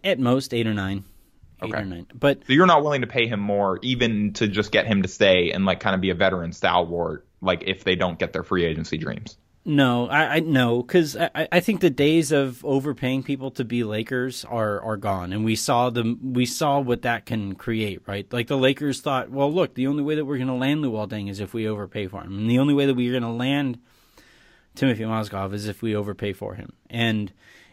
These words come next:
Speaker 1: given the way that the market is going to play out this offseason and how few teams are going to have money, it just doesn't make much sense to overpay in any circumstance for anybody other than LeBron or Paul George,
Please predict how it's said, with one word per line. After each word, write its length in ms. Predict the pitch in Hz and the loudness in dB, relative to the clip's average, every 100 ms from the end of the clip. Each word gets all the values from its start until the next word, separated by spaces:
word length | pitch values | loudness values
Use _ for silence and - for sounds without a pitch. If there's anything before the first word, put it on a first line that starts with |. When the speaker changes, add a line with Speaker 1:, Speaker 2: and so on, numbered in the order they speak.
| - | -8
Speaker 1:
given 260 | 127 151 165 | -2 0 2
the 80 | 147 | 2
way 140 | 139 | 2
that 140 | 143 139 | 0 -2
the 80 | 117 | 0
market 320 | 117 127 131 | 0 -2 -4
is 120 | 120 | -4
going 200 | 123 117 | -4 -4
to 80 | 113 | -2
play 220 | 120 104 | 0 0
out 160 | 107 - | 0 -2
this 160 | 143 | -2
offseason 400 | 139 147 156 147 | -2 -2 -4 -4
and 160 | 110 101 | -2 -2
how 120 | 123 | -2
few 280 | 120 123 123 | -2 0 0
teams 400 | 120 120 123 135 | 0 0 0 -2
are 80 | 107 | -6
going 220 | 120 107 | -4 -6
to 60 | 98 | -4
have 240 | 113 98 | -4 -4
money, 420 | 95 110 147 165 | -2 -2 -2 -4
it 120 | 117 | -6
just 220 | 117 120 - | -4 -4 -2
doesn't 260 | 123 127 | 0 0
make 220 | 117 110 | 0 -2
much 180 | 117 107 | -4 -4
sense 280 | - 113 110 | -4 -6 -6
to 80 | 113 | -4
overpay 440 | 113 107 - 110 | -4 -6 -4 -2
in 100 | 104 | 0
any 200 | 104 107 | -2 -4
circumstance 680 | 101 107 95 92 - 90 - | -4 -8 -10 -12 -12 -14 -12
for 140 | - 117 | -8 -4
anybody 460 | 113 104 - - - _ | -2 -2 -6 -18 -20 _
other 200 | 139 131 | 2 4
than 380 | 120 113 107 98 | 6 4 2 -2
LeBron 480 | 101 101 101 92 92 | -6 -4 -4 -6 -8
or 60 | |
Paul 180 | 90 98 | -8 -8
George, 300 | 92 95 87 | -6 -8 -10